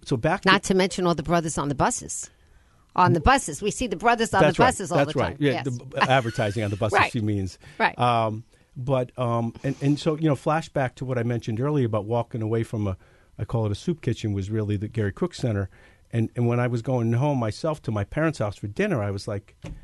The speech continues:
Speaker 1: you know, just in, just in the scheme of life, and, and, and as you say, um, uh, you know, but for, uh, uh, God's grace go, go I, I could,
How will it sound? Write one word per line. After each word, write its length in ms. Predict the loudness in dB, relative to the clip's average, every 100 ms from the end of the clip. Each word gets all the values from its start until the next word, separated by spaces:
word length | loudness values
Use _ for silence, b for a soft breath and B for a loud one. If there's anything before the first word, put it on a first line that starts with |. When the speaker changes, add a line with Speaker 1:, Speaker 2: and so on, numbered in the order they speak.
| B B B B -4
Speaker 1:
you 100 | 0
know, 260 | 0 -2 -4
just 240 | -4 0
in, 180 | -2 0
just 240 | -2 -2
in 80 | 0
the 100 | 0
scheme 340 | -2 -2 0 0
of 60 |
life, 360 | 0 0 -2 -2
and, 200 | -6 -4
and, 240 | -6 -8 -6
and 120 | -6
as 180 | -4 -6
you 60 | -6
say, 420 | -4 -4 -4 -6
um, 500 | -4 -2 -2 -4 -6 -10
uh, 800 | -14 -14 -14 -16 -16 -14 -14 -8
you 100 | -4
know, 140 | -2
but 260 | -2 -4 -6
for, 440 | -6 -4 -4 -6 -8
uh, 300 | -8 -6 -8 -12 b b b -18
uh, 180 | -14 -10 -4
God's 320 | 0 0 0
grace 260 | 2 0 0
go, 320 | -2 -2 -4 _
go 200 | 0 2
I, 320 | 2 2 0
I 100 | -4 -6
could, 240 | -8 -10